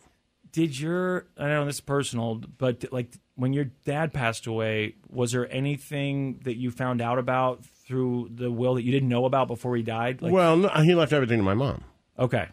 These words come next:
Speaker 1: so there was no, like, "Hey, surprise, you got this," you know?
Speaker 2: No,
Speaker 1: you
Speaker 2: so then now my mom has a will.
Speaker 1: Okay, and have, do you, does she talk to you about it ever?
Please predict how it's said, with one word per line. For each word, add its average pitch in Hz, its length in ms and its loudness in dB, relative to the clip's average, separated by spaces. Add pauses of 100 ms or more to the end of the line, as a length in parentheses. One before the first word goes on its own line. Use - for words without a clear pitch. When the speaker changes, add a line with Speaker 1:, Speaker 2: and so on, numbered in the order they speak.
(100)
Speaker 1:
so 139 180 0
there 143 140 4
was 143 200 2
no, 190 240 4
like, 151 280 2
"Hey, 147 180 -2
surprise, 131 640 -4
you 120 140 -2
got 120 360 -4
this," 147 420 -4
you 127 120 -8
know? 123 100 4
Speaker 2:
No, 120 200 6
Speaker 1:
you 82 120 0
Speaker 2:
so 139 140 4
then 131 220 6
now 123 140 6
my 110 140 6
mom 123 280 6
has 98 180 4
a 85 60 -2
will. 67 280 -6 (140)
Speaker 1:
Okay, 113 340 2 (160)
and 131 220 0
have, 123 260 -6
do 123 80 -6
you, 117 260 0
does 107 120 -8
she 113 100 -10
talk 101 220 -6
to 127 80 -8
you 127 40 -4
about 127 200 -2
it 127 60 -2
ever? 143 280 -4